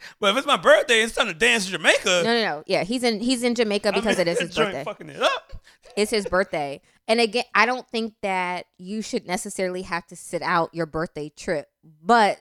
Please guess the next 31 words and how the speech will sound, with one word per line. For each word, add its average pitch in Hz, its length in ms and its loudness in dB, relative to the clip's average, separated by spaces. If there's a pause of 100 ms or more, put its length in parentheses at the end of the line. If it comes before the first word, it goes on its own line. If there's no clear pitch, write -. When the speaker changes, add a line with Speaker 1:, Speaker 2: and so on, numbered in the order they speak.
(100)
Speaker 2:
it's - 180 -6
a 170 100 -8
Speaker 1:
I'll 277 180 4
be - 100 6
back. - 380 8 (100)
Speaker 2:
little 403 220 6
fucked - 520 0 (140)
up 233 460 4
that 202 280 -6
you 214 80 -10
gotta 165 540 -4
Speaker 1:
Give 311 140 2
me 311 160 4
two 294 200 2
days. 175 440 4
Speaker 2:
you 202 80 2
Speaker 1:
I'll 233 120 6
be 302 60 6
Speaker 2:
gotta 277 140 4
Speaker 1:
right 202 120 6
Speaker 2:
ba-, 185 60 0
Speaker 1:
back. 185 220 6 (180)
Speaker 2:
their 269 200 4
baby, 240 500 -6
I 185 100 -4
think, 190 260 -12
is 170 140 -10
maybe 175 340 -10
at 160 160 -14
this 170 220 -12
point 151 440 -16